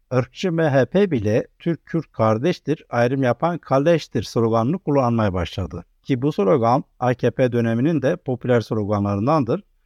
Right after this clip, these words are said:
Bu kardeşlik retoriğine bakıldığında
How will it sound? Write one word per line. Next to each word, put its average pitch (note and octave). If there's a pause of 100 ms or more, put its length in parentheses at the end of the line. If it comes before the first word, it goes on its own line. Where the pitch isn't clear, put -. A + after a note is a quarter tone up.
(240)
Bu G#3+
kardeşlik G3
retoriğine E3
bakıldığında B2+